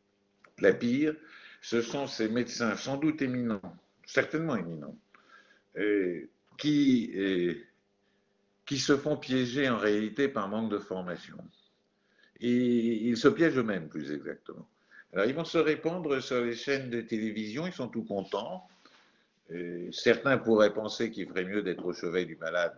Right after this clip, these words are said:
mais ce serait un mauvais, de faire du mauvais esprit, et je n'ose pas.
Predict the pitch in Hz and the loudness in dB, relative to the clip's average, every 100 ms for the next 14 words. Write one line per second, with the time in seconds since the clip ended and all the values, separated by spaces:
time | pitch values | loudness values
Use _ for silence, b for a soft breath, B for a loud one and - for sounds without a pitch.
0 | 71 71 80 78 85 82 82 80 76 76 | -16 -20 -18 -16 -12 -10 -10 -12 -14 -16
1 | 80 - 82 76 76 78 80 76 76 - | -16 -2 -2 2 0 0 -6 -8 -12 -14
2 | - 82 67 65 69 90 - - 147 156 | -8 -8 -6 -10 -4 -4 -4 2 2 2